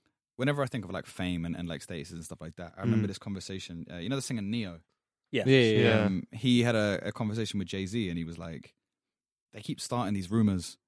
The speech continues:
Speaker 1: that I'm gay. I don't know why everyone keeps thinking that I'm gay. Everyone started this rumor that I'm gay. And he was like, You haven't made it until these rumors start. Like, things are gonna be said about you, whether they're right or wrong.
Speaker 2: <laughs>
Speaker 1: You don't get this shit. You don't, this is what you call a, a, a good caliber of problem to have.
Speaker 2: Yeah. <laughs>
Speaker 1: So if
Speaker 2: Yeah.
Speaker 1: it blows up like that,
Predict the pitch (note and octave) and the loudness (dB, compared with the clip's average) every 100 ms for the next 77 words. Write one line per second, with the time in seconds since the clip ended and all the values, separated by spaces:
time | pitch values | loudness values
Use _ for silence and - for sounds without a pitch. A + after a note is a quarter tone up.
0 | _ - G2 A2 G#2 E2 - C3 A#2+ A2+ | _ -10 -6 -2 -2 -4 -6 -2 0 0
1 | A2 G#2 G#2+ - - A2 G2+ G#2+ G2+ G#2+ | 0 -2 -4 -6 -6 -6 -4 -4 -6 -6
2 | A2 F#2 G#2 G2+ G#2 - - G2 F2+ G2 | -4 -4 -6 -6 -8 -10 -12 -10 -10 -10
3 | G#2+ F#2 _ _ - A2 G#2+ G#2+ - - | -10 -12 _ _ -8 -4 0 0 -2 -10
4 | _ _ - A#2 C#3+ C3 G#2 C3+ A#2 - | _ _ -4 2 4 4 6 6 4 2
5 | F#2+ G#2 G2 A2 G#2+ F#2+ - A2+ F#2 - | -4 -4 0 4 4 2 0 0 0 -2
6 | E2+ - _ _ _ B2 B2+ A#2 A2 G#2+ | -6 -8 _ _ _ 4 6 6 4 4
7 | G#2 - A#2+ G#2 F#2+ E2 D#2+ E2+ G2 G2+ | 2 2 2 2 -2 -6 -12 -12 -8 -4
8 | G2+ G#2 A2 A#2+ G#2+ G#2+ G#2+ F2 A#2 - | -2 -2 -2 -4 -6 -6 -6 2 4 6
9 | D#3+ A#2+ C#3 B2+ B2+ D3 B2 C#3 - A#2+ | 8 10 10 10 10 8 6 2 2 0
10 | - - B2 D3+ C3+ - - D#3+ D3 D3 | 0 4 6 6 4 -4 -2 0 2 2
11 | C3 C#3+ A2+ F#2+ G#2 F#2+ F#2 _ _ G#2 | 2 4 2 2 0 -2 -6 _ _ -12
12 | F#2+ C3+ B2+ - C3+ B2+ A2 G#2 - B2+ | -2 2 2 2 4 6 6 4 2 0
13 | A2 G#2+ - - B2+ A2+ B2 A#2 F3+ C#3+ | 2 2 -2 -6 -2 4 6 8 8 10
14 | F3+ D3+ D#3 C#3 A#2+ G#2+ G#3 G3+ G3+ F#3 | 10 12 12 12 10 10 10 10 8 4
15 | F#3 G3 D3+ | 2 2 0